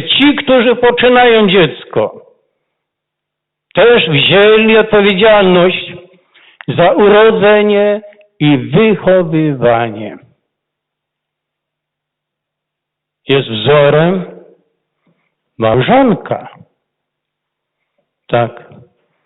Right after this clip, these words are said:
Był przez pewien czas poddany próbie, krótkotrwałej, ale był. Kiedy to jego żona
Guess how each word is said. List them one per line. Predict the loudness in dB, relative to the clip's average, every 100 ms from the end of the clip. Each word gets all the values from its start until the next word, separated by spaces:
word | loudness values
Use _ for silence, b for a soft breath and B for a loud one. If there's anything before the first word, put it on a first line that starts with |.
| _ _ _ _
Był | 0 0 0 -4
przez | -6 -6 -4
pewien | -4 -2 -2 -2
czas | -4 -4 -4
poddany | -6 -2 -2 -2 -4
próbie, | -4 0 0 2 2 2 0 -4 -18 _ -4
krótkotrwałej, | -2 -2 -4 -4 -2 -4 -8 -2 0 2 2 0 -2
ale | -2 -2 0 -2 -4 -10 _ _ _ -16
był. | -6 0 2 0 -4 _ _ _ _ _ _ _
Kiedy | -4 -2 -2
to | 0
jego | 2 2 2 0
żona | 2 2 2 2 0 -2